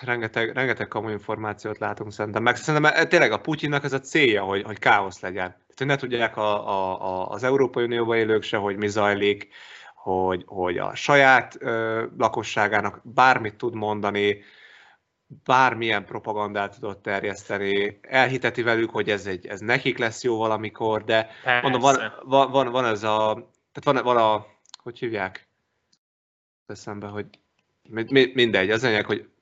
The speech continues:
Speaker 1: o-, ott is akkora propaganda van, hogy de én, én azt nem értem, hogy az emberek miért, az orosz emberek miért nem lázadnak fel. Oké, hogy félnek, de hogy egy idő után látod, hogy a vagyonodnak a negyvenöt százaléka így egy nap alatt elhessen,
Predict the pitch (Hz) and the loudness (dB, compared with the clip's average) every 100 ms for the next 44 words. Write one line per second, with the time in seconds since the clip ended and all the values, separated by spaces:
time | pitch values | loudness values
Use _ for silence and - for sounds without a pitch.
0 | _ - 123 - 123 - - 117 - 110 | _ -4 -4 -2 -4 -4 -2 -2 0 -4
1 | - 101 104 98 98 101 98 98 98 98 | -2 -2 0 0 0 0 2 2 0 -2
2 | - _ _ - - - - _ 117 139 | -8 _ _ -20 -20 -20 -20 _ 4 4
3 | 165 190 190 180 175 175 143 131 127 135 | 6 6 6 6 2 2 0 0 -2 0
4 | 143 147 - - 110 110 127 143 143 - | 2 0 -2 -12 -12 -6 0 2 0 -4
5 | - - 127 110 - 98 101 117 127 - | -18 -8 -4 -4 -4 -4 -2 -2 -2 -4
6 | 113 113 127 135 - 113 101 98 95 104 | -12 -4 2 2 2 -2 -2 2 0 0
7 | 107 113 110 - 117 87 87 - 143 123 | -2 -4 -6 -2 2 2 0 -4 0 0
8 | 104 - 98 95 92 98 - _ 104 104 | 0 -2 2 2 2 -2 -4 _ 0 0
9 | 110 - - - - 120 147 110 107 120 | 0 -4 -20 -18 0 4 4 4 4 4
10 | 127 117 104 104 - 117 131 139 113 101 | 2 -4 -4 -4 -4 -2 2 4 2 -2
11 | 101 104 131 131 107 110 - 101 104 98 | -6 -2 2 2 0 -2 -2 -2 0 -4
12 | 104 120 120 92 - - 107 - 92 90 | -2 0 0 0 -6 -4 -2 -2 -4 -4
13 | 98 95 92 110 - - 107 143 | -6 -4 -4 -8 -6 0 0 -2